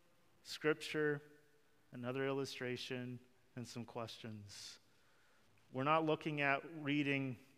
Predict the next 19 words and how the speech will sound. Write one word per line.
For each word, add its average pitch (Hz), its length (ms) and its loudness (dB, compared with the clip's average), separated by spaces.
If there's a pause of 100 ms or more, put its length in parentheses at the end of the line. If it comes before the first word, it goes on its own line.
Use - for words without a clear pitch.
(500)
if 113 100 -6
you're 127 100 0
really 139 300 8
into 120 280 2
it, 123 180 4
Wayne 139 260 2
Grudem's 135 380 2
Systematic 127 500 0
Theology. 120 760 4 (1300)
I 139 120 4
know, 110 160 -2 (200)
it's 143 160 -6
good 110 200 -6
stuff. 104 320 -8 (1700)
I 139 140 6
<laughs> - 120 6
enjoy 135 260 4
it 135 200 0
too. - 240 -2